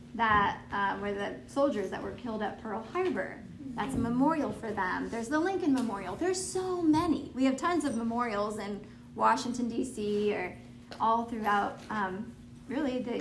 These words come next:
United States, all throughout the world. So memorializing things is nothing new. I just was kind of curious if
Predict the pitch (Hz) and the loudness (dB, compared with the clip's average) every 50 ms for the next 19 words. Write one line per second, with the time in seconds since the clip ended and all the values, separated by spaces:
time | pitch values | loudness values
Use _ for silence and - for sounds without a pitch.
0 | - - 220 220 226 220 220 240 - - - - - 220 226 233 - - 262 269 | -2 -2 -2 -2 -2 -2 -4 -4 -4 -6 -8 -8 -8 -4 -4 -4 -2 0 0 0
1 | 285 269 269 247 233 226 - - 170 - 226 233 240 220 208 214 208 - - 254 | 0 0 -2 -4 -4 -4 -6 -8 -8 -6 -6 -4 -2 -2 -2 -2 -2 -2 -2 0
2 | 247 254 247 240 254 277 349 381 381 339 277 240 247 220 233 226 220 208 - 208 | 0 2 0 2 2 2 2 2 2 2 2 2 0 0 -4 -6 -8 -6 -6 -4
3 | 208 208 202 196 202 220 220 - 190 - 196 190 196 196 202 214 226 247 269 254 | -4 -4 -6 -6 -8 -6 -6 -6 -6 -6 -8 -8 -6 -4 -4 -2 0 0 0 0
4 | - - 175 185 226 294 - - - - - - - - - - 233 220 - 339 | 0 0 -2 -2 -2 -2 -4 -6 -12 -14 -14 -16 -16 -16 -6 -4 -2 0 2 0
5 | 370 - - 269 254 - - 302 285 277 262 262 - - 285 285 294 269 254 240 | 0 2 0 0 0 2 4 4 6 6 4 2 0 2 2 4 4 4 2 2
6 | 240 - - 208 202 | 0 -2 -4 -6 -4